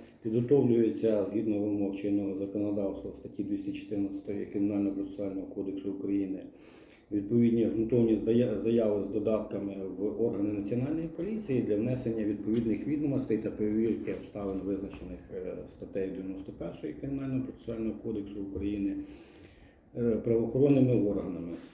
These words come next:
<clears throat> Крім того, також, е, за результатами порушення природоохоронного законодавства, е, підготуються ґрунтовні відповідні листи в, е, екологічну інспекцію. <clears throat>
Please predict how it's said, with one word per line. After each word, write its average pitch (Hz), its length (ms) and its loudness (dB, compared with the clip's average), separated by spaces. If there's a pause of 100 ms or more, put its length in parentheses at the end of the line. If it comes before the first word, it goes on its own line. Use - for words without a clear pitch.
(140)
<clears throat> 151 600 10
Крім 170 160 2
того, 175 280 0
також, 135 500 -2
е, 110 220 2 (880)
за 107 100 2
результатами 107 600 0
порушення 101 760 -2 (180)
природоохоронного 107 760 -4
законодавства, 117 1000 -4
е, 95 260 -4
підготуються 104 1040 -2
ґрунтовні 101 500 0
відповідні 98 680 -2 (520)
листи 120 600 0
в, 98 460 -2
е, 95 140 -4 (380)
екологічну 107 520 0
інспекцію. 98 680 -6
<clears throat> - 60 -18